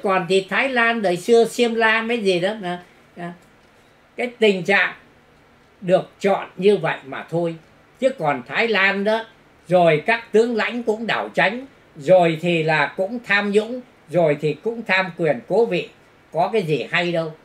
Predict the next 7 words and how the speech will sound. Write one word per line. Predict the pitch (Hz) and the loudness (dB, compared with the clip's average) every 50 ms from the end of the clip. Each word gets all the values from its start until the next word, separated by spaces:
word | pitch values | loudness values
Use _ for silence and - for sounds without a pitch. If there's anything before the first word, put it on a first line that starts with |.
| _ _ _ _ _ _ _ | _ _ _ _ _ _ _
Nếu | 170 180 202 240 269 269 262 - - _ _ _ _ _ _ | -2 2 4 4 4 4 0 -6 -16 _ _ _ _ _ _
quý | 202 240 262 | 0 0 0
bạn | 208 185 165 160 156 - - _ _ _ _ _ _ _ _ _ - | 0 0 0 0 -2 -4 -12 _ _ _ _ _ _ _ _ _ -16
mà | 131 143 143 139 | -8 -6 -6 -6
coi | - - 196 208 202 202 | -4 -2 0 2 2 2
cái | 196 196 233 220 | 2 2 0 0
phim, | 220 - 220 233 220 208 196 180 | 2 4 4 6 6 4 2 -2